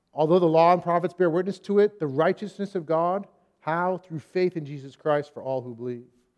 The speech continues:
For there is no distinction, for all have sinned and fall short of the glory of God." Everyone fails to follow his law and are justified by his grace as a gift through the redemption that is in Christ Jesus. God is a gracious God.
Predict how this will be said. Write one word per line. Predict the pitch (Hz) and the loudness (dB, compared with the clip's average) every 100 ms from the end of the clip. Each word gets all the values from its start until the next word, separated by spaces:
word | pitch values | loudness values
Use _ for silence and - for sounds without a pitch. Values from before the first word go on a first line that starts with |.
| _ _ _ | _ _ _
For | - | -6
there | 151 151 | -2 -2
is | 139 | 0
no | 160 | 0
distinction, | 160 - 185 - 170 | 0 -6 -6 -4 -6
for | 180 | -2
all | 185 196 | 4 4
have | 254 240 | 4 0
sinned | 196 185 | -4 -4
and | 190 | 0
fall | 196 196 | 0 0
short | 147 151 | -2 -4
of | |
the | 160 | -4
glory | 135 151 | 0 0
of | 160 | 0
God." | 202 202 135 _ _ - | -2 -4 -8 _ _ -2
Everyone | 233 220 147 139 | 0 2 -2 -6
fails | - 170 139 120 - | -4 0 0 -2 -8
to | 117 | -12
follow | 139 127 123 | -8 -6 -8
his | 120 | -10
law | 127 123 - _ _ _ _ _ _ | -12 -14 -16 _ _ _ _ _ _
and | 135 | -6
are | 131 | -6
justified | 127 180 202 175 139 135 123 | -2 2 2 0 -8 -6 -6
by | 131 123 | -6 -6
his | 131 113 | -8 -10
grace | 98 107 135 147 113 110 - _ _ _ - | -18 -6 0 0 0 -8 -20 _ _ _ -14
as | 127 107 | -14 -12
a | 117 101 _ - | -18 _ _ -6
gift | 208 180 - _ _ _ _ _ _ _ | -6 -6 -10 _ _ _ _ _ _ _
through | 156 160 | -6 -4
the | 143 | -4
redemption | 127 143 127 110 | -2 -2 -4 -14
that | 113 | -18
is | 110 | -18
in | 110 104 | -20 -16
Christ | 110 101 - | -16 -16 -18
Jesus. | 107 101 - _ | -20 -20 -20 _
God | 156 165 165 170 - _ _ _ - | -2 2 2 0 -6 _ _ _ -14
is | 131 131 | -12 -10
a | 123 | -12
gracious | 110 151 185 - - - | -12 -8 -6 -6 -12 -20
God. | 139 127 | -20 -20